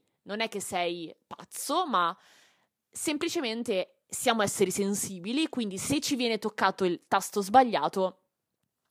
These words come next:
questo è quello che succede. A me era capitato una volta in cui praticamente stavo, eh, pranzando con mia madre, cioè era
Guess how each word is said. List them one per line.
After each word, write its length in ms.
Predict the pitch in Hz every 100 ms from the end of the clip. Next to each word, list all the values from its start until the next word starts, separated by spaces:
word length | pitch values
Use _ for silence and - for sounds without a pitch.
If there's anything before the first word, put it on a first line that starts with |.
| -
questo 280 | - 226 226
è 20 |
quello 220 | 202 185
che 100 | 185
succede. 580 | 190 190 - 185 160 165 - - -
A 100 | 233
me 80 | 240
era 80 | 208
capitato 400 | 208 226 202 196
una 100 | 208
volta 320 | 190 190 190
in 60 |
cui 100 | 190
praticamente 500 | 190 190 196 196 180 170
stavo, 480 | - 170 170 170
eh, 180 | - 170
pranzando 480 | 165 180 175 180 175
con 100 | 180
mia 120 | 202
madre, 400 | 185 170 170 165
cioè 160 | 156 127
era 240 | 107 147